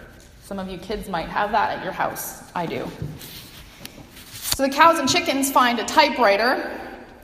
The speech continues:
and they use this typewriter to communicate their displeasure to the Farmer Brown about their work environment.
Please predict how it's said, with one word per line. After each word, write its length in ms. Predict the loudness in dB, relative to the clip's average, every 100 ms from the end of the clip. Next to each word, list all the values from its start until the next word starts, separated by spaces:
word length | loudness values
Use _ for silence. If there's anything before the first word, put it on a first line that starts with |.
| -6 0
and 160 | 2
they 120 | 2 0
use 320 | 2 2 2
this 240 | 0 -2
typewriter 1000 | 4 4 4 2 4 4 2 0 -4 -10 -8
to 100 | -4
communicate 680 | 0 2 2 -2 -2 0
their 140 | 0 0
displeasure 1200 | 2 0 0 -2 4 4 4 -2 -2 -4 -10 -14 -18 -14 -4
to 120 | -4
the 80 | 2
Farmer 380 | 2 2 0
Brown 440 | 0 2 2 0 -2
about 380 | 4 4 4 0
their 160 | -2
work 260 | 0 -2 -2
environment. 720 | -4 -2 -2 -4 -8 -8